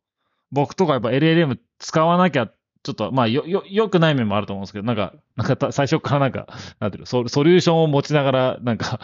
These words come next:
<laughs> ニーズを見るみたいな感じになっちゃうから、本当は良くないんですけど、まあ、一定そこも、そういうのも、やっぱ、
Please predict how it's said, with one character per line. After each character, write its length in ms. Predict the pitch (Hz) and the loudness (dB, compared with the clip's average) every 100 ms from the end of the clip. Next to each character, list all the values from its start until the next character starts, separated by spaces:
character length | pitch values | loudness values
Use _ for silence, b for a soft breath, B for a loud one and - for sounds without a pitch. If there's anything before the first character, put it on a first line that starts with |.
| B | B
<laughs> 120 | B | B
ニ 120 | 123 | -2
ー 20 | 113 | 2
ズ 80 | |
を 40 | 123 | 2
見 140 | 127 | 2
る 80 | 104 | 0
み 80 | 101 | -2
た 80 | 95 | -2
い 20 | |
な 80 | 95 | -2
感 120 | 98 | -2
じ 60 | |
に 40 | 98 | -2
な 60 | |
っ 20 | 101 | -4
ち 60 | |
ゃ 40 | 92 | -4
う 20 | |
か 40 | |
ら、 40 | 95 | -4
本 120 | 131 | 0
当 60 | 139 | 0
は 40 | |
良 60 | 143 | 2
く 60 | |
な 100 | 139 | 2
い 60 | 127 | 2
ん 20 | |
で 80 | 107 | 0
す 100 | - | -2
け 80 | 120 | -2
ど、 100 | 123 | 0
ま 80 | 143 | -2
あ、 40 | |
一 80 | 143 | -2
定 200 | - 175 | 2 2
そ 160 | - | 2
こ 220 | - 165 160 | -2 -2 0
も、 280 | 165 160 - | 2 0 -2
そ 160 | 151 | -2
う 40 | 147 | 0
い 60 | |
う 60 | 143 | 2
の 100 | 113 | 0
も、 300 | 123 127 - _ _ _ _ _ _ _ - | 0 -2 -6 _ _ _ _ _ _ _ -6
や 80 | 165 | -4
っ 20 | |
ぱ、 200 | - | -4